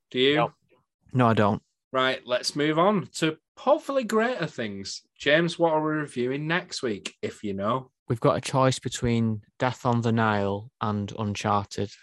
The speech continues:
Speaker 2: So maybe we'll decide over the next few days.
Speaker 1: Yes, let's once again leave it on a cliffhanger,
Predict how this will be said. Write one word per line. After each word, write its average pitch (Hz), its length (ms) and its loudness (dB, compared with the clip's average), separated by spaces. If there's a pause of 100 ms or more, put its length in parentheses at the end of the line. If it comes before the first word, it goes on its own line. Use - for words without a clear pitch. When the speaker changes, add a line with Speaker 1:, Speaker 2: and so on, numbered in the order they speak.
(300)
Speaker 2:
So - 100 -12
maybe 113 240 2
we'll 107 160 4
decide 101 560 -2 (360)
over 107 220 -6
the 101 60 2
next 101 240 -4
few 104 180 -4
days. 98 400 -6 (300)
Speaker 1:
Yes, 151 420 2
let's 127 280 0
once 135 320 -2
again 113 340 0
leave 110 220 -6
it 110 80 -6
on 107 120 -8
a 107 40 -4
cliffhanger, 98 680 -2